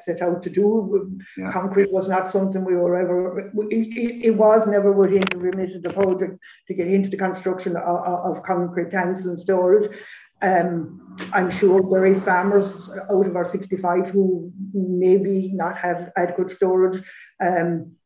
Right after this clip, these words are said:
Speaker 1: our field officer would certainly talk to them about that, but, like, our measures are more, uh, environmentally friendly measures, I suppose, you know what I mean? Uh, we don't have the money
Speaker 2: Yeah,
Speaker 1: to spend
Speaker 2: no,
Speaker 1: on
Speaker 2: that's
Speaker 1: that.
Speaker 2: fair enough.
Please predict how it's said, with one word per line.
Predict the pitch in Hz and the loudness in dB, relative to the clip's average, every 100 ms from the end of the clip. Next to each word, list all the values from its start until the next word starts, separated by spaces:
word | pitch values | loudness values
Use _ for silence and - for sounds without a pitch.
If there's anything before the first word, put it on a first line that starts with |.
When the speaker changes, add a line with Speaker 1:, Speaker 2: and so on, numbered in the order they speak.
| _ _ - - 185 170 214 202 190 | _ _ -20 -18 -16 -8 -6 -2 -2
Speaker 1:
our | 175 | 0
field | 202 180 | 0 2
officer | 180 185 170 | 0 -2 -4
would | 170 165 | -4 -4
certainly | 185 180 170 | -4 -4 -6
talk | 196 180 190 | 0 0 0
to | 185 | -2
them | 170 | -2
about | 175 180 175 | 0 2 2
that, | 185 170 - | 0 -2 -4
but, | 170 | -4
like, | 170 165 175 | -4 -2 0
our | 180 175 | 0 0
measures | 180 175 175 160 | 0 0 -2 -6
are | - 180 180 180 | -4 -2 0 2
more, | 175 175 165 - _ _ | 4 4 2 -6 _ _
uh, | 196 175 175 175 - - - 208 | -4 0 2 0 -4 -14 -6 0
environmentally | 185 180 175 180 170 - 180 190 | 2 4 2 2 -2 -2 -2 0
friendly | 175 180 165 175 | -2 0 0 0
measures, | 175 175 175 | 0 0 0
I | |
suppose, | 170 - 175 165 180 | -2 0 0 0 -2
you | |
know | 170 | -2
what | 175 180 | -2 -2
I | 180 | -6
mean? | 175 | -6
Uh, | - 175 170 175 | -6 -2 -2 0
we | 180 185 | 0 0
don't | 165 - | 0 -2
have | 170 151 | -4 -6
the | 151 | -8
money | 165 156 151 _ _ _ _ _ _ _ | -6 -6 -8 _ _ _ _ _ _ _
Speaker 2:
Yeah, | 101 - | -10 -8
Speaker 1:
to | |
spend | - 95 98 | -6 -4 -2
Speaker 2:
no, | |
Speaker 1:
on | - | -4
Speaker 2:
that's | 104 - | -6 -4
Speaker 1:
that. | |
Speaker 2:
fair | 104 | 0
enough. | 107 - | 0 -2